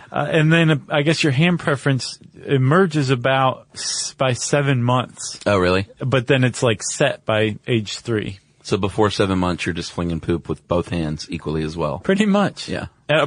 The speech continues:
Speaker 1: I read a story about a guy who found out as an adult that his mother had suspected he was left-handed when he was a baby.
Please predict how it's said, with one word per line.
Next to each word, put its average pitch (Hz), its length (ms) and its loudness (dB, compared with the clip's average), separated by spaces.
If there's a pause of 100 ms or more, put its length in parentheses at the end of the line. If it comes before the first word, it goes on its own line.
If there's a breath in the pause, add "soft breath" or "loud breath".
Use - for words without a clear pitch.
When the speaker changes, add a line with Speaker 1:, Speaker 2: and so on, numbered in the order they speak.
Speaker 1:
I 151 140 2
read 156 240 2
a 135 40 2
story 151 380 2
about 120 220 2
a 113 60 0
guy 117 320 0
who 117 140 -2
found 120 380 0
out 120 180 2
as 117 380 -2
an 117 100 0
adult 127 420 0
that - 280 0
his 107 240 -4
mother 127 420 2
had 110 340 -2 (260)
suspected - 720 -6
he 120 100 0
was 110 180 -2
left-handed 110 640 -2
when 110 160 -2
he 113 80 0
was 107 160 -2
a 107 60 -6
baby. 120 460 -2